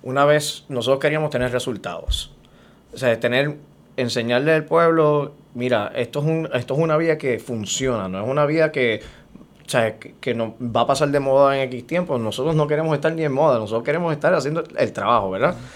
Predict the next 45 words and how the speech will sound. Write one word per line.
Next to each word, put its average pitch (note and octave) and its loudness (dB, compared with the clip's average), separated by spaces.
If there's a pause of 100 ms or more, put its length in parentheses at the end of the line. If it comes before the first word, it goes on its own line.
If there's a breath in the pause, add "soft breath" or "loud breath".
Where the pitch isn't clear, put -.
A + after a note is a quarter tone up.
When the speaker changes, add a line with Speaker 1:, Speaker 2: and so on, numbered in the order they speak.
(180 loud breath)
Speaker 1:
Y B2+ -4
una C#3+ 4
vez F#3 6
vean E3+ 4
esos E3 -2
resultados, A#2+ 0
el A2+ -6
grupo C3 0
adquiera C#3+ 2
credibilidad. G#2 0
Speaker 2:
Mm. G2 -6
Speaker 1:
Esto, A2 -4
ahí C3+ 2
es A#2 -2
que C3 -2
viene C3+ 2
a D3+ 2
nosotros D3 0
a, C3 6
¿verdad? A#2+ 4
A, G#2+ -2 (120)
a, G#2 -6
a G2+ -6
buscar G#2 -2
el, D3 0
el A2+ -2
apoyo A#2 -2
que D#3 -2
necesitamos, C#3+ -2
que C3+ -4
es A#2+ 0
el B2 2
apoyo C3 2
económico. A2+ -4 (460 soft breath)
O - -20
sea, A2+ -2
ya B2 4
con D#3+ 0
nos-, C#3+ 0
no-, C3 0
este, D#3 0 (220)
es-, - -4 (240)
esto-, E3 -4
estos C#3+ -6
trabajos C#3+ 2